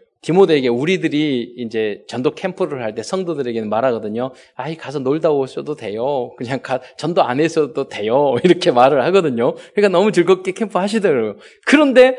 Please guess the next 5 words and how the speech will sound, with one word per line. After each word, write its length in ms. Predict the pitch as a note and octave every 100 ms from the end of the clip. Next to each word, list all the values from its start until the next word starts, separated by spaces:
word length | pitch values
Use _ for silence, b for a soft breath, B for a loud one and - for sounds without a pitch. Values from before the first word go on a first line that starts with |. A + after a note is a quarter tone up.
| - -
디모데 320 | B3+ C#4+ D4+
입장은 320 | G#3 G3 E3
다르거든요. 840 | - A2+ A#2+ A#2+ G#2+ G2 F#2 F#2+ G2 _ _ _
사도 520 | - G#3 G3 F3 B2+ D#3+
목회자잖아요. 1120 | G#3+ D#4 A#3+ A3 E3+ A#2+ G#2 G2 G#2+ G2+